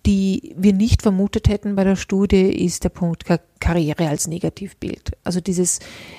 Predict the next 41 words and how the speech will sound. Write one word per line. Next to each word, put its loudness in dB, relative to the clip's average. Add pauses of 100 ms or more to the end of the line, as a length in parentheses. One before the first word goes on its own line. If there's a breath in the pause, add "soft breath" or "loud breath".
(220 loud breath)
Bild, 4
das, 0
das, 0
äh, 2
das -2
vermittelt 0
wird 2
von -4
einer -2
Frau, 2
die -4
Karriere 0
macht, -4
ist -6
derzeit 0
nicht -4
das -6
Beste -2 (120)
am -6
Markt. -4
Das -10
wissen -4
wir. 0
Es -6
gibt -12
zu -8
wenige -2
Role 6
Models, 0
die -2 (560 loud breath)
Kinder 2
haben 2
in 0
Vorstandspositionen. 0
Es -2
gibt -8
zu -6
wenig 0
Role 4
Models, 0
die 2